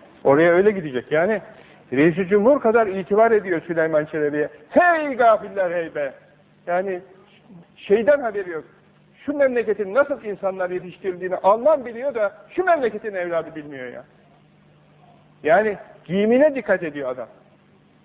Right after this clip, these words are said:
Reis-i Cumhur'un yanına çıkacakmış gibi Süleyman Çelebi'nin karşısında hazırlanıyor.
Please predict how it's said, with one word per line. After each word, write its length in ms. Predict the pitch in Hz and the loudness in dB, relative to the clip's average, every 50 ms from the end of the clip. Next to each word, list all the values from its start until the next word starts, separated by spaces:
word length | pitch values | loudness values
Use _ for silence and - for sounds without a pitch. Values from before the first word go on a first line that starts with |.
| _ _ - | _ _ -2
Reis-i 300 | 160 180 190 185 233 226 | 0 0 0 0 -2 -2
Cumhur'un 300 | 214 226 233 233 247 262 | -2 0 0 2 2 0
yanına 260 | 262 240 233 233 233 214 | 0 0 0 0 -2 -2
çıkacakmış 520 | - 226 202 196 233 262 247 262 226 - | -4 -4 -2 0 0 0 0 -2 -6 -8
gibi 180 | - 202 190 - | -8 -10 -10 -8
Süleyman 420 | - 180 180 175 175 180 180 175 | -6 -4 -2 -2 0 0 -2 -2
Çelebi'nin 460 | 175 175 170 175 175 170 180 175 170 | -2 -4 -4 -2 -2 -2 -4 -4 -4
karşısında 420 | 160 - 165 156 143 - 170 160 156 | 0 0 0 0 0 0 0 0 0
hazırlanıyor. 500 | 160 160 170 156 156 160 165 147 123 | 0 0 0 0 0 2 2 0 -2